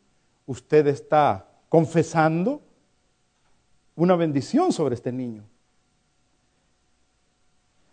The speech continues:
Cuando los niños llegaban a Jesús,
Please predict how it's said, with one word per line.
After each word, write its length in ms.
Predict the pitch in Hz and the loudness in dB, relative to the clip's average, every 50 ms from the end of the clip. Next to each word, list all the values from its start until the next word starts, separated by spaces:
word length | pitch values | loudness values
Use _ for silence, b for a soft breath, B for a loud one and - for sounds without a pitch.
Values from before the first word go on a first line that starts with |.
| _ _ _ _ _ _ | _ _ _ _ _ _
Cuando 760 | - 165 165 175 180 185 180 160 135 - - - - - - _ _ _ _ _ _ _ _ _ - | 0 2 2 4 6 8 10 10 8 6 4 -2 -16 -20 -20 _ _ _ _ _ _ _ _ _ -4
los 160 | 151 156 147 | -2 0 2
niños 320 | 160 196 247 262 269 254 | 2 4 4 6 6 6
llegaban 460 | 196 208 190 175 196 196 202 196 190 185 | 6 6 8 8 8 8 8 8 6 4
a 100 | 180 160 | 2 2
Jesús, 680 | 160 147 131 - - 208 190 156 131 - - - - | 2 -2 -2 -2 0 2 2 2 2 -2 -10 -18 -20